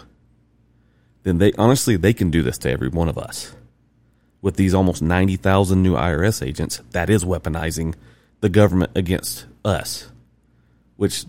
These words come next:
that is the reason why we have the First and Second Amendment, is to protect ourselves from overpowered government. That's why we left England. We can govern ourselves. We don't need you telling what's, us what to do and tax our goods on top of that.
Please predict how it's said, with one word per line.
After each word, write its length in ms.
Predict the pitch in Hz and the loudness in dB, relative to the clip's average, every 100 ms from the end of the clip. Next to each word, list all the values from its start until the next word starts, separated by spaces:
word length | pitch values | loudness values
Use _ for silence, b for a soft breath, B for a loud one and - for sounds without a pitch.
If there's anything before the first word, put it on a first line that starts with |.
| - | -10
that 180 | - 98 | 0 2
is 120 | 110 | 2
the 120 | 87 101 | 2 2
reason 360 | 104 117 92 | 4 4 4
why 180 | 90 80 | 2 2
we 180 | 82 78 | 0 0
have 140 | 87 | 0
the 80 | 71 | -2
First 360 | - 85 85 - | -2 -2 -2 -2
and 100 | 87 | -2
Second 320 | - - 71 | -4 -6 -2
Amendment, 440 | 87 101 - - - _ _ _ - | 2 0 0 -12 -20 _ _ _ -18
is 80 | |
to 100 | - | -6
protect 420 | 95 85 - 117 110 | -4 -2 0 2 2
ourselves 380 | 87 - 87 | 0 0 -2
from 420 | - 87 95 98 92 b b b b _ _ _ _ | -2 0 2 2 0 b b b b _ _ _ _
overpowered 680 | 110 107 98 - 82 73 78 | 2 4 4 0 0 0 -2
government. 440 | 87 147 87 - - | 0 0 0 -4 -6
That's 180 | 80 - | -8 0
why 140 | 123 | 2
we 140 | 131 104 | 2 2
left 360 | 101 107 - - | 2 0 -2 2
England. 520 | 151 135 82 76 - - _ _ _ _ _ _ _ _ _ _ _ _ _ _ _ _ - | 4 4 0 -8 -18 -20 _ _ _ _ _ _ _ _ _ _ _ _ _ _ _ _ -4
We 100 | 120 | -4
can 160 | - | -2
govern 260 | 98 98 104 | 2 2 4
ourselves. 460 | 98 - 143 101 90 | 0 0 0 0 2
We 100 | 120 | 0
don't 160 | 131 | 2
need 200 | 117 113 | 0 2
you 80 | 107 | 0
telling 340 | - 98 90 | 0 0 0
what's, 240 | 78 - - | -2 -4 -8
us 360 | - - 92 | -4 -2 -2
what 120 | - 85 | -2 -4
to 80 | |
do 180 | 87 107 | 0 2
and 180 | 98 104 | 2 -2
tax 300 | - 120 - | -4 -8 -4
our 100 | 101 | -6
goods 300 | 95 113 113 | -2 -2 0
on 160 | 107 98 | -2 -2
top 260 | 98 107 | -6 -6
of 60 | 127 | -2
that. 320 | 156 196 - | -2 -4 -8